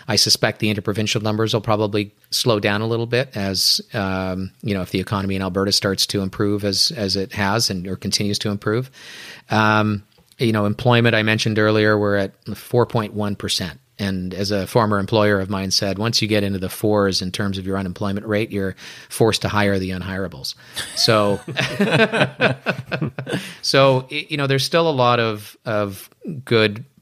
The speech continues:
positive factors that are driving economic conditions. So, y-, you know, I know there's some people out there who suggest that it, you know, it's going to be a bigger drop in prices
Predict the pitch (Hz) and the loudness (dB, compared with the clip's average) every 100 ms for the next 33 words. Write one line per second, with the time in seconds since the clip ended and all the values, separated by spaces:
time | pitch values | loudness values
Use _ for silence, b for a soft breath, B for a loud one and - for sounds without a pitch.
0 | - - 113 107 104 98 - 120 101 - | -4 2 4 4 0 -2 -4 -2 -2 -2
1 | 104 98 98 95 90 110 101 101 101 95 | -4 -2 -4 -4 -4 -2 -2 -2 -4 -6
2 | 92 B B B B - 113 107 104 131 | -10 B B B B -6 -2 -2 -2 -4
3 | 131 131 131 160 143 - 117 113 107 B | -2 -2 0 0 0 4 4 4 0 B
4 | B B 147 - 131 117 123 123 117 120 | B B -12 -4 0 4 4 4 6 6
5 | 110 113 113 107 104 107 104 110 101 104 | 4 2 0 0 2 0 0 -2 -2 -2
6 | 107 104 - - 101 98 _ _ _ 113 | -2 0 0 0 -2 -2 _ _ _ -8
7 | 101 110 104 98 90 104 - - 113 110 | -6 -4 -4 -4 -6 -6 -4 0 2 2
8 | 101 104 95 - 117 110 104 104 101 101 | 0 -2 -2 0 2 2 0 0 0 0
9 | 104 98 - 101 - 101 98 98 | -4 -4 -2 0 0 0 -2 -4